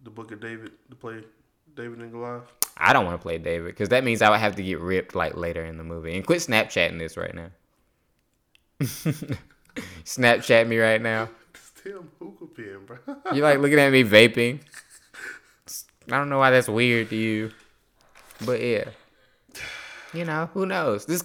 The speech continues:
Speaker 2: this conversation could go on and on. But this is to be continued. This is to, to be, a be continued conversation.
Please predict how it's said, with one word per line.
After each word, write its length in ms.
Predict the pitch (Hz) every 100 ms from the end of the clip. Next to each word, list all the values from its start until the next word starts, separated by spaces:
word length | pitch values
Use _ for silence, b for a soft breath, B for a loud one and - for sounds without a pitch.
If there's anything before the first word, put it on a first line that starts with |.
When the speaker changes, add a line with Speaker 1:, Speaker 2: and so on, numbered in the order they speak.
| -
Speaker 2:
this 160 | 214 202
conversation 480 | 226 214 190 180 175
could 140 | 151
go 160 | 147 143
on 220 | 143 143
and 100 | 135
on. 300 | 131 110 104 - _ - _ _ 127
But 440 | 131 104 - _ _ _ _ _ -
this 180 | 170 165
is 180 | 135 110
to 140 | 120
be 160 | 120 117
continued. 680 | 98 101 104 92 87 87 _ _ _ _ _ _ _ -
This 200 | 147 185
is 160 | 117
to, 180 | 107 120
to 160 | - 117
be, 160 | 131 -
a 60 |
be 220 | 123 135 127
continued 540 | 120 120 120 117 110
conversation. 720 | 123 110 110 107 107 - -